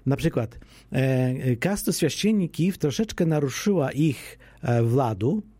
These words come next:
Co naruszyło? E, wygnania z Egip-, e, e, z, z obytowanej ziemi. Kiedy Nabucho-, Nabuchodonozor,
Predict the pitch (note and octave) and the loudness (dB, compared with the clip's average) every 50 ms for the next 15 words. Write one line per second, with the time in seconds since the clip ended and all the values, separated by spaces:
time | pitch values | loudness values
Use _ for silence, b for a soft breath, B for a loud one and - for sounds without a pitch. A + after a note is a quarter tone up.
0 | _ _ - - - - D3+ C3 A#2+ G#2+ G2+ G2+ - - G#2+ G2+ A#2 D3+ F3 B | _ _ -14 -10 -4 -2 0 0 0 -2 -4 -6 -4 -2 0 0 0 0 -2 B
1 | B B B B B B B - A#2 B2+ B2+ B2 B2 A#2+ C3 A#2+ A2 A#2+ C3+ D3+ | B B B B B B B 0 2 2 4 4 2 2 2 0 2 0 0 2
2 | E3+ E3 D#3+ C#3 B2 B2 A#2 A2+ G#2 - - - - A#2 A2 A2 A#2+ - A#2 A#2 | 2 2 0 0 0 0 0 0 -2 -2 -4 -2 0 0 2 2 0 0 2 2
3 | A#2 A2+ A2+ A2+ - B2+ A#2+ A2+ A2 B2 C#3 C3 B2 B2 - C#3+ B2+ C#3 C3+ C3 | 2 2 2 0 0 0 0 2 2 0 0 0 -2 0 0 0 0 2 2 2
4 | C3 A#2 B2 A#2+ G2+ F2+ D#2+ - - - B B B B B B B B - D3 | 0 0 0 0 0 0 -4 -6 -10 -16 B B B B B B B B 0 0
5 | D3+ D#3 E3 D#3 F3 E3+ D#3 F3 E3+ E3 E3+ E3+ D#3 D#3+ D#3 D#3+ - F3 D#3+ E3 | 2 2 0 2 0 0 2 0 -2 0 0 0 0 0 0 -2 -2 -2 0 2
6 | E3+ F3 F3 E3 F3 E3 C#3 A#2+ G2+ G2 | 2 0 2 2 2 0 0 0 -2 -6